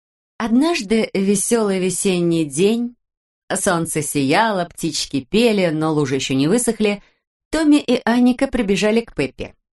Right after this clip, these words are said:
Томми захватил с собой несколько кусков сахара для лошади, и они постояли с Анникой минутку на террасе – чтобы похлопать лошадь по бокам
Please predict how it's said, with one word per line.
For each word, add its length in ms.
Томми 220
захватил 560
с 60
собой 260
несколько 500
кусков 380
сахара 420
для 240
лошади, 500
и 60
они 220
постояли 600
с 140
Анникой 540
минутку 420
на 120
террасе – 600
чтобы 340
похлопать 600
лошадь 360
по 100
бокам 480